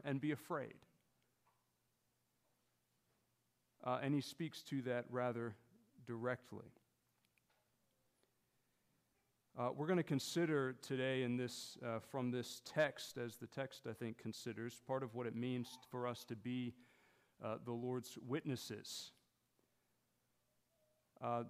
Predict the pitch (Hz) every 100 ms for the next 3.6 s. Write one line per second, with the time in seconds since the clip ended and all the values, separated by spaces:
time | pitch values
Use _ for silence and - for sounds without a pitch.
0 | - _ - - 127 135 160 160 151 123
1 | - - 131 131 127 - - 156 156 160
2 | 151 135 131 127 139 127 120 - - 151
3 | 143 123 131 139 - -